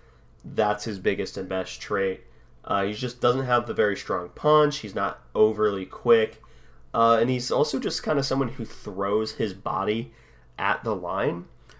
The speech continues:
which if he's going up against someone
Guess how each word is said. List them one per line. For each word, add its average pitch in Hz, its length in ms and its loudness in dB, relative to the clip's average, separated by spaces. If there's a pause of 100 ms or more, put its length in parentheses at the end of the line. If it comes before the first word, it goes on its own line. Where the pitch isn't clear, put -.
(140)
which 131 380 2
if 123 140 0
he's 165 200 -8
going 175 280 0
up 156 140 2
against 135 280 0
someone 117 580 2